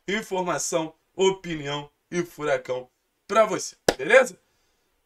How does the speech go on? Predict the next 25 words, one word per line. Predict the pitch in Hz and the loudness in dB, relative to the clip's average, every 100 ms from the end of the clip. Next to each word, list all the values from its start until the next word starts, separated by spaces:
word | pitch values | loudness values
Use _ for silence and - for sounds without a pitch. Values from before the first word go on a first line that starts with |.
| _ _ | _ _
Seguinte, | - 359 392 311 - - | -2 4 4 4 -2 -8
deixa | 440 - - | -4 0 2
o | |
like, | 254 285 - | 2 2 0
vambora, | 240 233 196 190 196 | -4 -2 0 -2 -2
porque | 196 180 190 | -6 -8 -6
tem | 190 | -6
bastante | 170 170 - 160 | -6 -6 -6 -10
coisa | - 151 151 | -8 -10 -8
pra | 175 151 | -6 -4
falar. | 170 175 208 202 _ _ | -2 0 0 -2 _ _
Acho | 165 - | -14 -12
que | 180 | -8
já | 170 160 | -4 0
dá | 156 | -2
pra | 160 151 | -2 -6
dizer | 147 135 151 | -6 -6 -6
que | 147 | -4
a | 131 | -6
gente | 151 147 | -6 -6
tá | - 151 156 | -4 -4 -4
num | 156 | -6
momento | 156 147 151 151 - | -6 -4 -4 -6 -12
de | 135 - | -18 -16
pré-jogo. | - 165 151 - 151 - | -2 -2 -2 -4 -4 -4